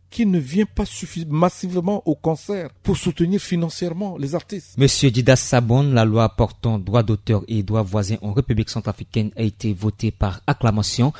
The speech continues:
Speaker 2: par les députés centrafricains le sept juillet deux mille vingt. Alors, qu'en est-il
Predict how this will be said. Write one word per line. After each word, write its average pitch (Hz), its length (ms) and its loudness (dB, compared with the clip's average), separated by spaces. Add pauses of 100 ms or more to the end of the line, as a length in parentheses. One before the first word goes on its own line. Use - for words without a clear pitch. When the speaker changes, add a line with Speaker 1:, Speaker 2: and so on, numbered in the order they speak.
(300)
Speaker 2:
par 123 120 6
les 110 100 4
députés 107 480 0
centrafricains 117 680 0
le 113 120 4
sept 110 420 0
juillet 104 240 0
deux 117 140 2
mille 131 180 4
vingt. 95 260 0 (100)
Alors, 104 340 2
qu'en 107 200 -2
est-il 104 300 -2